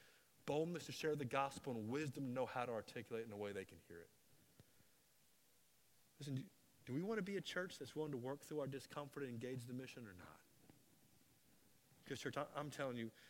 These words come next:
I wonder what Saul and Barnabas would have missed if they had decided, "I'm not gonna engage that mission." If Saul said, "Listen, Barnabas,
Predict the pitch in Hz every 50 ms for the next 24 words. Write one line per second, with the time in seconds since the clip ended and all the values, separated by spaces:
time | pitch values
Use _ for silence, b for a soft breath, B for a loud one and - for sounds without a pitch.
0 | B B B B B B - - - - - - - - - - - - - 139
1 | 160 160 139 135 147 147 143 127 117 110 107 117 123 - - - - - - 139
2 | 127 131 139 143 143 147 147 147 135 117 113 107 104 117 117 120 123 123 131 123
3 | 107 - - 120 120 107 107 98 101 101 92 92 87 80 - - - - - -
4 | - - B B B B B B B B - 110 101 - 113 117 117 117 107 -
5 | - - 110 104 104 101 98 104 110 110 104 - 120 - 101 98 95 87 85 85
6 | 90 87 85 - - - 85 82 80 82 - - - - - - - - - -
7 | - - - - - - - - - - - - - - - - - - - -
8 | - - - - - - - - - 127 123 - - 151 139 139 135 127 - -
9 | 135 120 113 127 131 127 120 - 131 117 110 - B B B B B B B B
10 | B - 127 123 123 120 113 117 107 - -